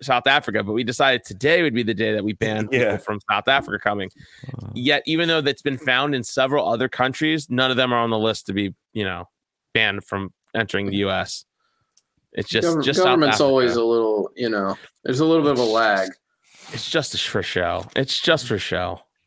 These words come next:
Speaker 2: Yeah, so Britain, I guess they started it, six African countries. So. And then we're probably following suit.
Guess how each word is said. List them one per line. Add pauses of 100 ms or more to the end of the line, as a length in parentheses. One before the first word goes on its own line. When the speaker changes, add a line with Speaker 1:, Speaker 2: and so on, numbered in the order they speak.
Speaker 2:
Yeah,
so
Britain, (320)
I
guess
they
started
it, (200)
six
African
countries.
So. (1040)
And
then
we're
probably
following
suit.